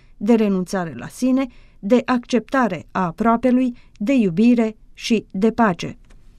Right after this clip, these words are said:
Episcopii italieni pun așadar accentul pe viață, plecând de la viața pe cale de a se naște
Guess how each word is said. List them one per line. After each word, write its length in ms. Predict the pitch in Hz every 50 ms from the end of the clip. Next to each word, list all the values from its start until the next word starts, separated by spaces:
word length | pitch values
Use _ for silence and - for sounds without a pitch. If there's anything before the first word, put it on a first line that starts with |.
| - _ - - - - - - -
Episcopii 720 | - 302 240 339 349 339 - - 302 254 - 269 254 247 -
italieni 640 | - 277 247 269 262 254 240 247 277 277 262 254
pun 300 | 240 247 262 262 247 240 240
așadar 500 | - 247 233 - 240 220 202 226 226 226
accentul 580 | 220 214 214 - - 247 240 233 240 240 226 220
pe 160 | - 214 196
viață, 540 | 185 190 240 277 262 233 240 - 143 - - -
plecând 460 | - 185 180 175 - 226 226 220 190
de 140 | 196 170 190
la 140 | 185 185 175
viața 420 | 175 214 240 240 240 240 - 214
pe 140 | - - 190
cale 340 | 175 - 226 233 220 220 202
de 120 | 175 214
a 80 | 214 208
se 160 | 202 - 220
naște 480 | 208 233 247 254 240 - - - 151